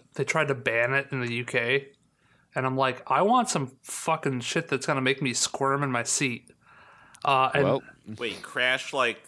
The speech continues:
Speaker 3: the, the weird Oscar bait political drama, like, or, you know,
Speaker 2: I would,
Speaker 3: uh, demographic
Speaker 2: I would
Speaker 3: drama?
Speaker 2: have to assume not, <laughs> given the fact that it's a Cronenberg picture.
Speaker 1: <sighs> Yeah, let me see. Uh, I,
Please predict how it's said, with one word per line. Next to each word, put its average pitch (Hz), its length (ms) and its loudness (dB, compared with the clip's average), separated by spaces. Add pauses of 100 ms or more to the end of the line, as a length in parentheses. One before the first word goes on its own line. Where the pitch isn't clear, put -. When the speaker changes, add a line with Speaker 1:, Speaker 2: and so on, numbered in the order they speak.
(300)
Speaker 3:
the, 95 560 -4 (220)
the 104 120 -8
weird 104 580 -8
Oscar 101 440 -4
bait 104 380 -2 (720)
political 101 540 -8
drama, 104 600 -8 (200)
like, 95 240 -14
or, 82 280 -10 (140)
you 98 120 -12
know, 85 300 -8
Speaker 2:
I 110 120 4
would, 165 180 2
Speaker 3:
uh, - 40 -6 (140)
demographic 104 840 -6
Speaker 2:
I 95 80 2
would 87 40 4
Speaker 3:
drama? 104 180 2
Speaker 2:
have 123 180 2
to 107 140 -2
assume 95 460 -2
not, 82 340 0 (140)
<laughs> - 340 -10
given 113 260 -2
the 95 100 -2
fact 92 360 0
that 87 100 2
it's - 140 -6
a - 40 -8
Cronenberg 82 640 -4
picture. - 460 -4
Speaker 1:
<sighs> - 60 -16 (440)
Yeah, 156 400 2
let 160 100 0
me 170 80 0
see. 165 240 -2
Uh, 147 400 4 (180)
I, 143 100 0